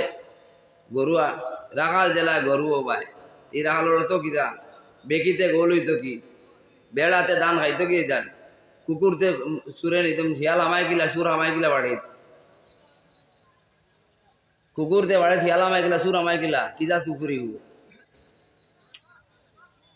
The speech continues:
ওদিকে ভাই, আমি জান নাই যে বেজান বা শান্তি দেরায়। আল্লাহ শুক্রিয়া।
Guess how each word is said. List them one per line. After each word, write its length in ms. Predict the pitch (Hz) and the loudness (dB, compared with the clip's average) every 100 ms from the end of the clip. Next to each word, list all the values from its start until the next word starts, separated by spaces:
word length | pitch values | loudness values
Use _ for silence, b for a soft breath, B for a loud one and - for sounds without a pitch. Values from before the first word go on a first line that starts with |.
| _ _ _ 107 | _ _ _ -16
ওদিকে 240 | 104 131 | -6 -4
ভাই, 220 | 131 131 | -2 -2
আমি 140 | 123 123 | -2 -2
জান 160 | 127 | -4
নাই 160 | 139 143 | -2 -2
যে 100 | 139 | -2
বেজান 480 | 131 131 151 170 165 | 0 0 0 0 0
বা 100 | 139 | -2
শান্তি 360 | - 143 151 | -2 -4 -4
দেরায়। 360 | 139 135 135 117 | -2 0 0 -2
আল্লাহ 680 | - - - - - 117 117 | -6 -14 -20 -20 -12 -8 -8
শুক্রিয়া। 560 | - 110 139 147 123 | -10 -8 -2 0 0